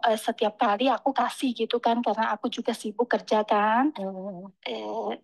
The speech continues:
Speaker 1: eh, jadi begitu. Terus, eh, waktu dulu itu, eh, itu uangnya dikirimin ke Indonesia kan.
Speaker 2: Ah.
Speaker 1: Tuh aku, ah, aku kaget kan.
Speaker 2: Ah.
Speaker 1: Aku tanya,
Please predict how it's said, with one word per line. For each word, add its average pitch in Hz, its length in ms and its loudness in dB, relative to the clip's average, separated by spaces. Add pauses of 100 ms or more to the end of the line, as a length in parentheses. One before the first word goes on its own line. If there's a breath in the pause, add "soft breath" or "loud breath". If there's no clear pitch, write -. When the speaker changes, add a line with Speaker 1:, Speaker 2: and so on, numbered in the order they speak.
(100)
Speaker 1:
eh, 208 240 8
jadi 247 640 4
begitu. 214 560 2 (240 loud breath)
Terus, 294 400 0
eh, 233 160 4
waktu 220 320 2
dulu 226 320 2
itu, 302 320 2 (320)
eh, 208 480 2
itu 247 240 -2
uangnya 247 400 2
dikirimin 269 640 2
ke 269 160 2
Indonesia 240 720 0
kan. 285 400 0
Speaker 2:
Ah. 254 560 -6
Speaker 1:
Tuh - 120 2
aku, 285 200 0 (480)
ah, 302 400 4
aku - 160 -16
kaget 294 560 4
kan. 285 240 2 (260 loud breath)
Speaker 2:
Ah. 226 140 -2
Speaker 1:
Aku 330 240 -2
tanya, 277 320 2